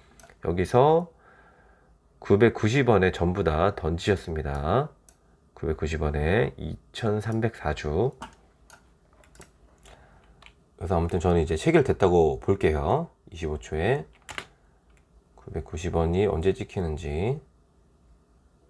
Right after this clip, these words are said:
한번 큰 물량 나오는데 버티셨고요. 구천구백구십 원. 여기까지는 없죠, 지금.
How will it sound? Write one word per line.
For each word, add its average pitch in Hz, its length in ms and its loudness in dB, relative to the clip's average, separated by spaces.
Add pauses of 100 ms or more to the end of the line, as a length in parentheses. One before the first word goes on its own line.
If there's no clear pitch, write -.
(440)
한번 104 260 -2
큰 135 140 -6
물량 127 200 4
나오는데 87 300 0
버티셨고요. 107 840 2 (1120)
구천구백구십 92 2000 -2
원. 76 240 -2 (1300)
여기까지는 131 500 2
없죠, 90 320 -2
지금. 90 400 -6